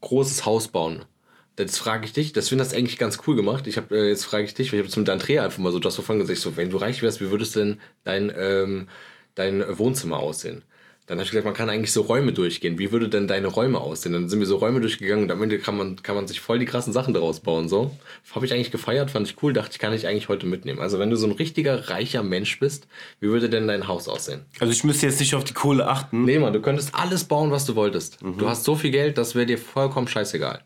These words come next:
Speaker 1: Am Ende kostet es wahrscheinlich eh so, keine Ahnung, so viel, dass man sich's doch leisten kann als Millionär oder Milliardär. Deswegen gönn dir, so.
Speaker 2: Wie würde mein Haus aussehen?
Speaker 1: Ja, Mann, wie würde dein Haus aussehen?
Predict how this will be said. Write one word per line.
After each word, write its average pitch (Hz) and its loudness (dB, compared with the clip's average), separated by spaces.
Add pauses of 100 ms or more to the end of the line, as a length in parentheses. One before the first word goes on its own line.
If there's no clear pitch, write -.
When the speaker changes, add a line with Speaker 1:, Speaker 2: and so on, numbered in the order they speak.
(440)
Speaker 1:
Am 104 -2
Ende 123 4
kostet 131 0
es - -4
wahrscheinlich 117 0
eh 131 4
so, 117 2
keine 98 -4
Ahnung, 95 -2 (560)
so 113 0
viel, 110 0
dass 107 0
man 104 0
sich's 98 0
doch 117 0
leisten 120 2
kann 113 2
als 104 0
Millionär 104 2
oder 101 4
Milliardär. 107 2 (1500)
Deswegen 110 0
gönn 113 4
dir, 73 -4
so. - -2
Speaker 2:
Wie 147 2
würde 135 4
mein 113 2
Haus 110 0
aussehen? 85 0
Speaker 1:
Ja, 131 2
Mann, 95 0
wie 127 2
würde 120 2
dein 92 0
Haus 90 -2
aussehen? - -8